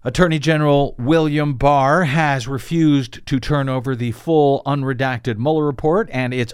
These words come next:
underlying evidence in response to a lawful subpoena issued by the House Judiciary Committee,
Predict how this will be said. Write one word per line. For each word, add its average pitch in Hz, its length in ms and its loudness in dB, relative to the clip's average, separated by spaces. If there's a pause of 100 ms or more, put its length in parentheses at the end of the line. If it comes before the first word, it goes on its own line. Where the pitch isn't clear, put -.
underlying 120 600 0
evidence 123 500 -2
in 113 160 -4
response 110 460 -4
to 127 200 -2
a 110 280 -2 (500)
lawful 127 680 0
subpoena 156 800 0
issued 147 440 0
by 135 180 0
the 117 120 -2
House 135 300 -2
Judiciary 123 680 -2
Committee, 120 500 -2